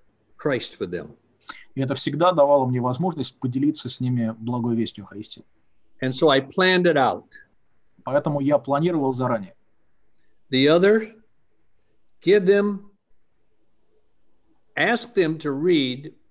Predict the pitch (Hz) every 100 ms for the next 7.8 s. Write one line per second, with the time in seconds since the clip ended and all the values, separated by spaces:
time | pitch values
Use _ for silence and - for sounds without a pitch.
0 | _ _ _ _ 117 - 185 165 143 131
1 | 127 - 127 139 143 139 175 156 - 147
2 | 131 135 104 87 85 - - - _ _
3 | - - _ - - 202 214 170 156 170
4 | 151 127 143 131 139 143 190 202 156 131
5 | 123 170 156 - 135 107 104 143 143 139
6 | 139 139 135 185 156 117 127 156 156 143
7 | 104 - - 117 - - 120 101